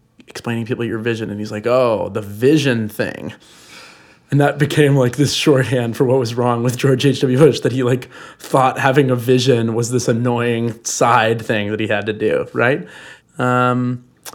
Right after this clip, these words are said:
and he becomes president at a time when the Soviet Union is starting to unravel. Um, and he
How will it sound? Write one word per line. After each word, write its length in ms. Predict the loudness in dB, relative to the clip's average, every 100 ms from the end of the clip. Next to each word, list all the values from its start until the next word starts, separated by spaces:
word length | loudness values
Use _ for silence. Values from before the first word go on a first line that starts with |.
| -20 _ _ -4
and 680 | 0 2 4 2 2 0 -4 -12
he 240 | -4 -2
becomes 340 | 0 0 -2 2
president 400 | 2 2 2 0
at 60 |
a 40 | 0
time 360 | 2 2 2
when 360 | 2 2 0 -6 -20 _ -6
the 80 |
Soviet 440 | -2 0 2 0 0
Union 300 | 0 2 0
is 120 | -2
starting 480 | -2 2 2 2 -2
to 380 | -4 -2 0 -2
unravel. 800 | -2 -2 2 2 2 0 -4 -10 _ -20 -20 -20 _ -6
Um, 580 | -2 0 2 2 0 0
and 440 | -2 0 0 -4 -10 _ _ _ _ _ _
he 760 | -6 -2 0 2 0 -2 -6